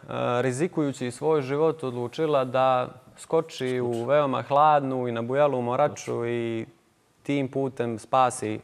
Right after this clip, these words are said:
život sedamdeset petogodišnjoj starici. Taj potez je meni zapravo potvrdio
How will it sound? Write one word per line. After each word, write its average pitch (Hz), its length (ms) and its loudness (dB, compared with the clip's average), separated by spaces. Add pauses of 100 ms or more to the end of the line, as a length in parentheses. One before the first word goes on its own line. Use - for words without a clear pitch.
život 113 360 -2
sedamdeset 113 680 -4
petogodišnjoj 107 680 -6
starici. - 480 -8 (800)
Taj 165 280 6
potez 156 440 2
je 139 80 0
meni 156 360 0
zapravo 143 360 2
potvrdio 139 800 0